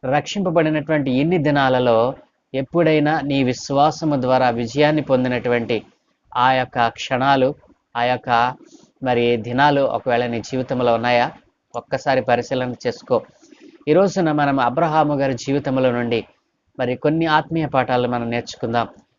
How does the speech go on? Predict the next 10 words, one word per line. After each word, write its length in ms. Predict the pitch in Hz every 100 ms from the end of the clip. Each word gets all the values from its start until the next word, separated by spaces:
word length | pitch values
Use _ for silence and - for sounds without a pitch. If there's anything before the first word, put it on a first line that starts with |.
| _ _
అబ్రహాము 800 | 120 131 160 131 123 120 117 110 - _ _ _
దేవుని 460 | 120 107 131 127 123
నమ్మెను, 400 | 120 117 123 117 - _ _ _ _ -
అందుకనే 480 | 127 151 147 123 120
అతడు 440 | 117 120 113 113 - _ _ _ _ _ _ -
దేవుని 500 | 107 123 156 165 165 -
చేత 200 | 151 -
నీతిపరుడు 720 | 127 127 139 147 143 135 127
అని 240 | 123 120 113
ఎంచబడ్డాడు. 680 | 110 117 117 107 113 110